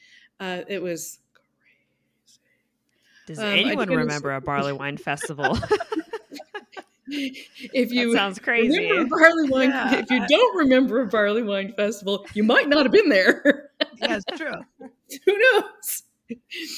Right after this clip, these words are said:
Speaker 1: And I was washing glassware with Russ Wigglesworth, who was, like, one of the way up mucky mucks of, um,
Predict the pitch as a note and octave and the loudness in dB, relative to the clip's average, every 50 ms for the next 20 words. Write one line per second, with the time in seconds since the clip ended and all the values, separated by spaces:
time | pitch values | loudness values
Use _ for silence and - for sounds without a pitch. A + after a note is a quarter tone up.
0 | B3+ A#3+ - C4+ C4 C4 C4+ C4+ A#3+ A3+ A#3 G#3+ G#3 C4+ C4+ D#4+ D#4+ - - E4+ | -10 0 4 6 6 6 6 4 2 -2 -2 -2 -2 0 0 -2 -2 0 2 2
1 | C4 A3 - D#3+ D#3 F3 F3 F3 F#3 G3+ A#3 - - G#3 G3 F3 F3 D#3+ D#3+ D#3+ | 2 2 0 -2 -4 -4 -4 -4 -4 -4 -4 -6 -6 -4 -2 -2 -2 -2 -2 -4
2 | D#3+ D#3 D3 C#3+ D3+ F3+ F#3 G#3+ - - F#3 F3+ F3 F#3 G3 F3+ F3+ F3 F#3 D#3 | -6 -6 -6 -6 -4 -4 -4 -4 -6 -6 -6 -4 -4 -2 -2 -4 -6 -6 -6 -6
3 | D#3+ D#3 D3+ D#3 - - E3+ E3 E3 E3 E3 D#3+ D#3 D3+ D3+ D3+ - - E3 E3+ | -6 -6 -6 -8 -8 -8 -6 -6 -4 -6 -6 -6 -8 -8 -10 -10 -12 -12 -10 -10
4 | F3 E3 D#3 D3+ D3+ D3+ D#3 D#3+ D#3+ D#3+ D#3+ D#3 D#3 D#3 - _ _ _ _ _ | -8 -8 -8 -8 -8 -6 -6 -4 -4 -2 -2 -4 -6 -8 -10 _ _ _ _ _
5 | _ _ _ _ _ _ _ _ _ - F3 E3+ D#3+ - F#3+ F3 D#3+ D#3+ D#3+ D#3+ | _ _ _ _ _ _ _ _ _ -14 -12 -12 -10 -10 -10 -8 -6 -6 -6 -6
6 | - - - E3 D3+ D3+ - _ _ - - - - - - _ _ - F3+ E3+ | -8 -8 -8 -8 -8 -10 -14 _ _ -20 -20 -20 -20 -20 -20 _ _ -6 -4 -4
7 | D#3+ D#3 D3+ D#3 D3+ D3+ - - | -4 -4 -6 -8 -10 -12 -14 -18